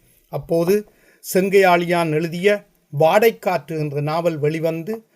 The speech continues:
அது நெடுந்தீவு மக்களை அவமதிக்கிறது என்று குற்றஞ்சாட்டப்பட்டு எழுத்தாளர்களுக்கு மத்தியில் கருத்தாடல்கள் இடம்பெற்று கொண்டிருந்த ஒரு காலை.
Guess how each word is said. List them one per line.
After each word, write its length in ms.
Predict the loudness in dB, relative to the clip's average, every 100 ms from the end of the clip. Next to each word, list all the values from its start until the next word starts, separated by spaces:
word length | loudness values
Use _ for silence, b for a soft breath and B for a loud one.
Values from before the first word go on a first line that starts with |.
| _ -4
அது 140 | -2 0
நெடுந்தீவு 540 | 2 2 0 -2 -2
மக்களை 440 | -2 -4 -2 0 2
அவமதிக்கிறது 720 | 2 2 0 -4 -4 -2 0
என்று 200 | -2 -4
குற்றஞ்சாட்டப்பட்டு 1120 | -10 -8 -6 -4 -2 -2 -2 -8 -8 -8 -8 -10 b b b -4
எழுத்தாளர்களுக்கு 840 | -2 -2 0 0 2 0 -2 -4
மத்தியில் 540 | -6 -6 -6 -4 -4 -2
கருத்தாடல்கள் 800 | 0 0 0 -2 -2 -2 -4 -2
இடம்பெற்று 560 | -2 -2 -6 -8 -10 -8
கொண்டிருந்த 540 | -8 -8 -8 -8 -6
ஒரு 160 | -6 -6
காலை. 340 | -6 -8 -8